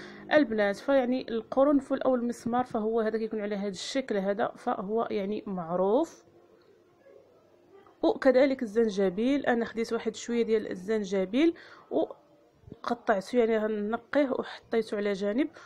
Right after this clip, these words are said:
وهذا هو الزنجبيل كما كيبان لكم راه رائع البنات، يعني الفوائد ديالو راه معروفه ان شاء الله للحمل.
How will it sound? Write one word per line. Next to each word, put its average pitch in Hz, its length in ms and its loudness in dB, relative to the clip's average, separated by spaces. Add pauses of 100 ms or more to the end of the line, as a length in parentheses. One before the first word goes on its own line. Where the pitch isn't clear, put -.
(200)
وهذا 247 540 2
هو 226 180 2
الزنجبيل 214 580 -2
كما 214 260 -6
كيبان 208 320 -4
لكم 214 280 -4
راه 196 240 -4
رائع 208 360 -2
البنات، 202 460 -4
يعني 202 260 -2
الفوائد 202 560 -6
ديالو 208 400 -2 (340)
راه 196 140 0
معروفه 208 540 -2
ان 214 180 -4
شاء - 300 -4
الله 220 300 0
للحمل. 208 1080 -4